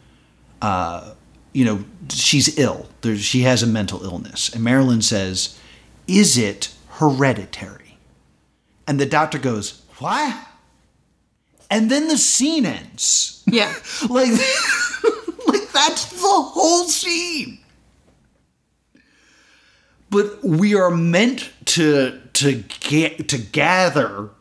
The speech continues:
Speaker 1: that she's decided she doesn't want to curse her child with this.
Speaker 2: Yeah.
Speaker 1: So she's going to have an abortion done.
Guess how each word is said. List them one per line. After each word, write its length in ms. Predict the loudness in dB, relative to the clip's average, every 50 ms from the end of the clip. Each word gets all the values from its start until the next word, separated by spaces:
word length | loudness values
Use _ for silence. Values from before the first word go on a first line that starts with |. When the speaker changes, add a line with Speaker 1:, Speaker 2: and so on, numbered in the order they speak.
| _ _ -12
Speaker 1:
that 580 | -6 -2 0 0 0 0 -4 -6 -8 -14 _ _ _ _ _
she's 560 | -10 -6 -2 -2 0 0 2 2 2 2 0
decided 600 | 0 2 0 2 2 2 0 0 -2 -2 -4 -4
she 160 | -4 -6 -6
doesn't 420 | -4 -2 -2 0 0 0 -2 0 0
want 180 | 0 2 2
to 80 | 0 -2
curse 420 | -4 -6 -4 -4 -2 -2 -2 -2
her 100 | -2 -4
child 560 | -4 -4 -4 -2 -2 -2 0 -2 -2 -4 -8 -8
with 220 | -10 -10 -10 -10
this. 600 | -12 -12 -12 -8 -4 -2 -2 -2 -2 -6 -12 -20 -20 -20 _ -2
Speaker 2:
Yeah. 300 | 0 0 0 0 -2 -10 -14 -20 _ _ _ _ _ _ _ _ _ -10
Speaker 1:
So 280 | -6 -2 0 2 2
she's 380 | 2 0 -2 0 2 2 2 2
going 280 | 2 2 2 2 2 0
to 80 | -2 -4
have 320 | -4 -4 -6 -6 -4 -4
an 80 | -4 -6
abortion 560 | -4 -2 0 0 0 0 -2 -6 -10 -10 -10
done. 240 | -12 -14 -16 -18